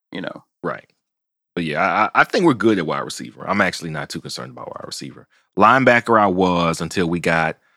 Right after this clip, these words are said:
Speaker 2: Asante, and I had to remember we got Powell and we got Woodyard. And you know what? I think we'll be all right. We, we'll, the question is not, do we not have enough linebackers? It's,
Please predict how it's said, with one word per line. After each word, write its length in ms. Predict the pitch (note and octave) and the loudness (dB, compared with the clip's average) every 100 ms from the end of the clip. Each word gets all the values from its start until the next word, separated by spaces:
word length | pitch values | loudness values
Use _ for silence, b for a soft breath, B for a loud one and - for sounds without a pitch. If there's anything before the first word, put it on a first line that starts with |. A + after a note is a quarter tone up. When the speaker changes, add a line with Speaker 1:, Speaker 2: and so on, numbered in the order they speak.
| _ _ - | _ _ -10
Speaker 2:
Asante, 800 | - G2+ F2 F#2 E2+ D#2+ D#2+ D#2 _ _ | -2 0 0 0 0 0 -4 -6 _ _
and 480 | - F2 E2+ E2 D#2+ | -4 -2 0 -2 -2
I 40 | E2+ | 0
had 160 | G2 | -2
to 80 | F#2+ | 0
remember 300 | F2+ F#2+ G2 | 0 0 0
we 140 | E2 | -2
got 220 | F2+ D#2+ - | -2 -2 -2
Powell 420 | F2+ F2 C#2+ - | -2 0 -2 -8
and 100 | D#2 | -10
we 80 | E2 | -4
got 240 | E2 D#2+ | -2 -2
Woodyard. 380 | F2 F2+ - - - | -2 -4 -8 -18 -14
And 560 | D#2+ D#2 D2+ D2 D2 _ _ _ _ - | -10 -8 -8 -12 -16 _ _ _ _ -6
you 60 | D#4 | -2
know 120 | D#4+ | 0
what? 220 | E4+ C5+ - | 0 -2 -4
I 80 | |
think 180 | G#4+ - | -6 -4
we'll 80 | A4 | -6
be 140 | - | -6
all 120 | - G4+ | -4 -2
right. 220 | F4+ - | -4 -2
We, 140 | D#3 - | -2 2
we'll, 320 | F3 G3+ F#3 - _ _ _ _ _ _ | 4 4 2 -6 _ _ _ _ _ _
the 80 | A#2 | -4
question 380 | - F#3 - E3 | 2 2 2 0
is 140 | A#2+ | 0
not, 240 | G2+ A2+ G2 | 2 2 4
do 120 | A2+ | 0
we 140 | A2+ | 2
not 200 | G2+ F2+ | 0 0
have 240 | E2+ G2+ F#2+ | 2 2 2
enough 200 | F2 D#2 | -2 -2
linebackers? 640 | F#2 G#2+ D#2+ D2+ - D#2+ | 0 0 0 -4 -4 -8
It's, 400 | E2+ C#2+ - - | -6 -8 -12 -16